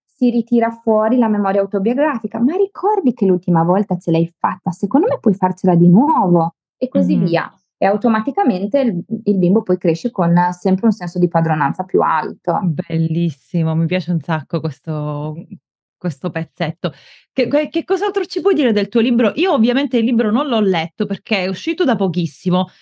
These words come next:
Speaker 2: Sono negli Stati Uniti e l'editore non mi ha
Speaker 1: <laughs>
Speaker 2: fatto la versione elettronica ebook.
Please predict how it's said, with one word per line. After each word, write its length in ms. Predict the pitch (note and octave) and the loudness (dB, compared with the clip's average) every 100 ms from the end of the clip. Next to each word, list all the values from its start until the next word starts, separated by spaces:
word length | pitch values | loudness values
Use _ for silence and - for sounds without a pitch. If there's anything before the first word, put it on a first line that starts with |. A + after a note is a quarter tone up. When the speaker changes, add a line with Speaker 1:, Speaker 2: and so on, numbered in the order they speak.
| _ | _
Speaker 2:
Sono 240 | - E4 D4+ | -6 -2 2
negli 200 | A3 G#3 | 0 0
Stati 300 | - G#3+ D#4 | -4 -2 0
Uniti 460 | F#4+ G#4 D4 - - | -2 -2 -2 -2 -4
e 100 | D4+ | -2
l'editore 720 | E4 D#4+ G4 D#4+ D#4+ D#4+ D#4 | 0 0 0 0 0 -2 -2
non 240 | D#4+ F#4 G4 | -2 -2 -2
mi 120 | D4+ | -4
ha 80 | F4+ | -4
Speaker 1:
<laughs> 80 | - | -4
Speaker 2:
fatto 680 | G#3+ F#3 - - B3+ F#4+ G#4 _ _ _ _ | -4 -4 -8 -4 -2 -2 -4 _ _ _ _
la 200 | A#3 C#4+ | -2 0
versione 760 | D#4 E4 - B3+ A#3+ D#4+ E4 C#4 | 0 -2 -2 -2 0 0 -2 -2
elettronica 800 | C4+ C4 A#3+ A3+ G#3+ A#3+ C4 B3+ | -4 -4 -2 0 0 0 -2 -2
ebook. 800 | A3 F#3+ A3+ G#3+ _ A#3+ A3+ | -2 0 0 -2 _ 0 0